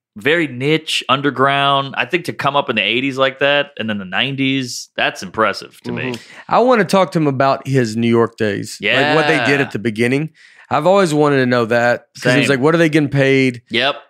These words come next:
Speaker 3: Uh,
Speaker 1: Where they living?
Speaker 3: Where were they living? Where you have to take cabs? You
Speaker 1: Yeah,
Speaker 3: take subways?
Speaker 1: exactly.
Speaker 3: Like, were you able to make money? Like, you know,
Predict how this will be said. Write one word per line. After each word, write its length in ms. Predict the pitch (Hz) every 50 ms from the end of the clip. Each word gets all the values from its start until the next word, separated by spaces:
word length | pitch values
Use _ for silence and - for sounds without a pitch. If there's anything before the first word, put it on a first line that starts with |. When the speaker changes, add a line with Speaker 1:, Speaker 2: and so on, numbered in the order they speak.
| _ _ -
Speaker 3:
Uh, 640 | - 131 131 123 117 113 110 107 104 104 101 101
Speaker 1:
Where 120 | - 107 127
they 100 | 135 131
living? 480 | 120 113 123 139 151 143 156 151 151 151
Speaker 3:
Where 160 | 147 160 170
were 100 | 175 175
they 140 | 160 160 147
living? 340 | 139 147 151 139 156 151 143
Where 80 | 139 131
you 160 | 123 127 135
have 100 | 135 127
to 100 | - 143
take 100 | 110 - -
cabs? 460 | - 135 123 131 143 156 156 151 143
You 60 | 131
Speaker 1:
Yeah, 120 | 117 131 147
Speaker 3:
take 220 | 160 170 175 170
subways? 480 | 170 - - 160 156 156 156 156 156 151
Speaker 1:
exactly. 300 | 156 - 190 190 - 135 123 120 117 104
Speaker 3:
Like, 100 | 90 - _ _ _ _ _ -
were 80 | 117 131
you 60 | 143
able 100 | 151 147
to 60 | 143
make 140 | 143 135 117
money? 480 | 113 123 131 135 143 147 151 147 147 127
Like, 340 | 127 127 127 110 - - _
you 140 | - 123 131
know, 260 | 127 117 113 113 101